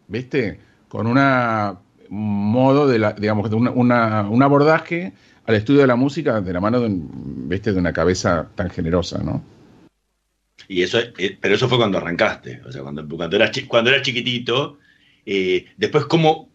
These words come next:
Speaker 2: cómo siguió tu formación?
Speaker 1: Mi formación
Speaker 2: Porque
Speaker 1: siempre fue muy caótica, te voy a ser honesto.
Speaker 2: Ujú.
Speaker 1: Digamos, yo estudié muchísimos años el piano con Violeta.
Speaker 2: Sí.
Speaker 1: Eh,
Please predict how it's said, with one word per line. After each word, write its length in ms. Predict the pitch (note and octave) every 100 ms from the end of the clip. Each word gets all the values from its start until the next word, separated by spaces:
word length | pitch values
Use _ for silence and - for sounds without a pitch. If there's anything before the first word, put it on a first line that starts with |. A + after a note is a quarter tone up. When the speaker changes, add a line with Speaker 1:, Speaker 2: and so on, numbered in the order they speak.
| _ _ _
Speaker 2:
cómo 220 | E3 E3
siguió 400 | - C3+ C3+ A2+
tu 100 | A2
formación? 720 | G2 G2 F#2+ F2+ F#2+ E2 D2+ -
Speaker 1:
Mi 100 | D3+
formación 360 | D#3 G3+ G#3+ C4+
Speaker 2:
Porque 120 | C4
Speaker 1:
siempre 260 | A#3+ A3+ A3
fue 180 | G3+ G3+
muy 200 | G#3+ G#3+
caótica, 640 | E3+ B2 F#2 F2+ E2 D#2+
te 80 | F2
voy 140 | F2+
a 80 | F2+
ser 260 | - F#2 - -
honesto. 460 | F2+ E2 F#2+ F2
Speaker 2:
Ujú. 140 | E2 C2 _ _ _ _ -
Speaker 1:
Digamos, 440 | - A2+ G#2+ -
yo 180 | G#2+ A#2+
estudié 320 | F3+ D#3+ D3
muchísimos 500 | D3 D3+ G#3 G#3 F3
años 280 | F#3+ D#3 A2+ -
el 160 | G2
piano 400 | F2 D3+ C3 F#2+
con 140 | D#2+ E2+
Violeta. 640 | F#2+ C3+ A2 G2+ A2 D3+ - _ _ _ -
Speaker 2:
Sí. 140 | D#2+ - - - - _ _ _ _ _ _ -
Speaker 1:
Eh, 1080 | C#3 C3+ B2+ A#2+ A#2+ A#2 A2+ A2 A2 -